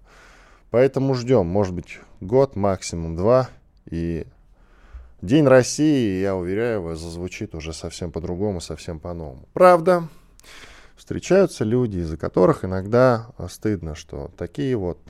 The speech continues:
товарищи у нас, например, а, составляют депутатский корпус. Вот есть такой российский политик,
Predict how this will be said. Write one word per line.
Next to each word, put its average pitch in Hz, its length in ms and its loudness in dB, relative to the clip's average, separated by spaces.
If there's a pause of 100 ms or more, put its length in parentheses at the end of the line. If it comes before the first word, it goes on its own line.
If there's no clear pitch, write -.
(260)
товарищи 131 580 -2
у 85 80 -6
нас, 117 320 -4
например, 101 560 -4 (680)
а, 80 380 -10
составляют 95 640 -2
депутатский - 640 -8
корпус. - 640 -12 (440)
Вот - 160 -6
есть 180 220 4
такой 113 480 2 (580)
российский - 380 -8
политик, - 500 -6